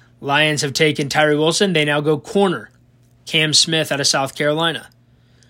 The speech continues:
Buccaneers at nineteen, I'm going Isaiah Foskey, the edge out of Notre Dame. Seahawks are going Trenton Simpson, the interior linebacker out of Clemson.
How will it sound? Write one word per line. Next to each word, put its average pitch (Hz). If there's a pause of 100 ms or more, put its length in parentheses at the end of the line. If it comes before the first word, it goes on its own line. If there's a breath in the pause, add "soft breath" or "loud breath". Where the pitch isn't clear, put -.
(360 soft breath)
Buccaneers 170
at 151
nineteen, 160
I'm 139
going 175
Isaiah 156
Foskey, 156
the 135
edge 143
out 151
of 139
Notre 143
Dame. 156 (1000 soft breath)
Seahawks 185
are 165
going 156
Trenton 156
Simpson, 175
the 139
interior 151
linebacker 143
out 151
of 151
Clemson. 175